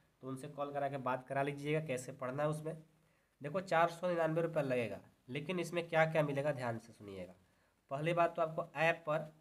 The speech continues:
मेरा खुद के ऐप पर पूरा फुल कोर्स आपको मैथ पूरा कंप्लीट कराया जाएगा। पूरा गारंटी लेते हैं मैथ कंप्लीट कराने के लिए, कितना भी आपका मैथ वीक हो। साथ में आपको नोट्स भी मिलेगा,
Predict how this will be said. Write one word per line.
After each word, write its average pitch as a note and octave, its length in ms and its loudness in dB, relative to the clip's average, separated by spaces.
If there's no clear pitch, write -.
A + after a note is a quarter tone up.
मेरा B2 160 -2
खुद D3 240 -10
के D#3+ 100 -4
ऐप D#3 200 2
पर D#3 80 2
पूरा D3+ 280 0
फुल D#3 420 -4
कोर्स D#3 240 0
आपको C#3 280 -6
मैथ C#3 220 0
पूरा C#3 140 -2
कंप्लीट C3+ 420 -6
कराया C#3 180 0
जाएगा। C#3 180 2
पूरा B2+ 240 -4
गारंटी A#2 400 -2
लेते C#3+ 220 -4
हैं C3+ 80 0
मैथ C3+ 240 -2
कंप्लीट C#3 340 -8
कराने C#3 260 -2
के C#3 100 -10
लिए, C#3+ 120 -6
कितना B2 300 -6
भी C3+ 100 -2
आपका C3 200 -2
मैथ C3 240 -2
वीक C3+ 220 -6
हो। D#3 180 -12
साथ D#3+ 400 2
में F#3 120 2
आपको D#3+ 440 0
नोट्स D#3+ 460 4
भी F#3 140 -2
मिलेगा, E3+ 460 4